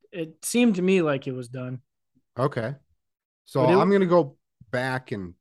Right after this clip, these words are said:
Speaker 2: and start it again.
Speaker 1: I think that the, the reason that I was, uh, I was just so damn confused in season four, and I was like, "I just cannot remember what happened in season two." Like, season two sets up everything,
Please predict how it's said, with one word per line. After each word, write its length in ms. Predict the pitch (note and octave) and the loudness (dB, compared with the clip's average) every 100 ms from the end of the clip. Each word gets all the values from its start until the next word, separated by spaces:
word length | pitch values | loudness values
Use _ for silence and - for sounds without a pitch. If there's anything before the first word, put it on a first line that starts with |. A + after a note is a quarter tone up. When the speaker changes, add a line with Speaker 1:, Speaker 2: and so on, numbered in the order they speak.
| - | -14
Speaker 2:
and 140 | G#2+ | -12
start 380 | - - B2+ B2 | -12 -4 0 0
it 80 | A2 | -2
again. 420 | G2 F#2+ G#2 D#2+ - _ | -6 -8 -10 -12 -18 _
Speaker 1:
I 120 | D3+ | -8
think 300 | D3 G#3 G#3+ | -4 -2 0
that 300 | G#3+ F#3+ F#3 | 2 2 2
the, 200 | F3+ D#3+ F#3+ | -2 -4 -4
the 160 | D3+ | -2
reason 500 | D3 E3 G3 F#3 F#3+ | 0 0 -2 -2 -2
that 180 | F3 E3 | 0 0
I 80 | D#3+ | 2
was, 200 | D#3+ D3 | 0 -4
uh, 300 | E3+ E3 E3+ | -8 -8 -4
I 140 | F3 G3 | 0 2
was 160 | F#3+ | 0
just 220 | F3+ D3+ - | -2 -4 -2
so 160 | D#3+ | -2
damn 320 | E3 E3 E3 | 0 0 -2
confused 680 | D3+ D3+ C#3 D3 D#3 E3 D#3 | -6 -10 -6 -2 0 0 -4
in 100 | D3+ | -8
season 400 | C#3+ D#3+ D3+ D3 | -6 -4 -4 -6
four, 500 | C#3+ C#3 C#3+ D3+ E3 - | -8 -4 -2 -2 -4 -10
and 100 | D#3 | -6
I 60 | F3 | -4
was 160 | E3+ | -2
like, 180 | E3+ D#3 - | -4 -6 -2
"I 120 | F#3 | -2
just 260 | F#3+ D#3+ - | 0 -4 -6
cannot 400 | D#3 D3+ D#3 C#3 | -6 -4 -6 -8
remember 680 | B2+ C3+ D3 D#3 C3 B2 | -8 -6 -4 -4 -6 -6
what 220 | B2 C#3 | -6 -6
happened 500 | B2+ D3 D3 D3+ C#3+ | -4 -6 -6 -4 -6
in 140 | C3+ C3 | -6 -10
season 400 | - D#3 C#3+ C#3 | -6 -6 -4 -8
two." 200 | - E3 | -8 -6
Like, 180 | D#3 C#3+ | -6 -6
season 360 | A#3 G#3+ F#3 | -4 -4 -4
two 220 | D3 F#3+ F3 | -4 -4 -4
sets 460 | - E3 D#3 - | -6 -8 -8 -6
up 220 | D#3 D#3 | -6 -4
everything, 560 | F#3 F3 F3+ F3+ F#3 | -6 -6 -6 -6 -6